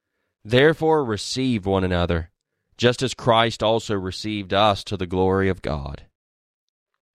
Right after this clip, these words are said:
Although some disciples allow past personal or family squabbles,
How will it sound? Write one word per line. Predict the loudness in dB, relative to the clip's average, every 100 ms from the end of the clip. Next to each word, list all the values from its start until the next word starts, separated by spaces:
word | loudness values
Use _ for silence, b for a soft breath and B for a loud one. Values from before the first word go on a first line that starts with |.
| _ _ _ _ _ _ _
Although | 2 4 4
some | 2 0 0
disciples | -4 0 0 0 0 0
allow | 2 4 4
past | 2 -2 0 0 -6 -16 _ _ _ _
personal | -4 -2 0 -2 0 2 0
or | 0 -2 -2 -8 _
family | _ 2 4 4 4 0
squabbles, | -2 2 4 4 0 -6 -10 -18